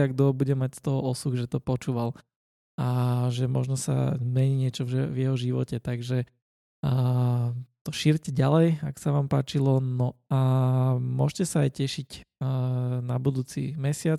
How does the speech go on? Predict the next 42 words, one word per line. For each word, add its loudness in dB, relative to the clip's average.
takisto -4
vyjde -4
epizóda. 0
No 0
a -2
dovtedy, 2
alebo -2
akokoľvek, -2
kedykoľvek, 0
tak -2
budeme 4
aj 4
radi, 2
keď -6
možno -2
sa 0
nám 0
či -2
už 0
ozvete, -4
ale 2
prídete 0
možno 0
aj 0
osobne 0
v -2
nedeľu, -2
tak -6
možno -6
práve 0
aj -4
dievčatá -8
stretnete. -8
Mňa 2
u 2
nás, 0
e, -14
v -4
Pezinku 0
na -2
našich -6
bohoslužbách 0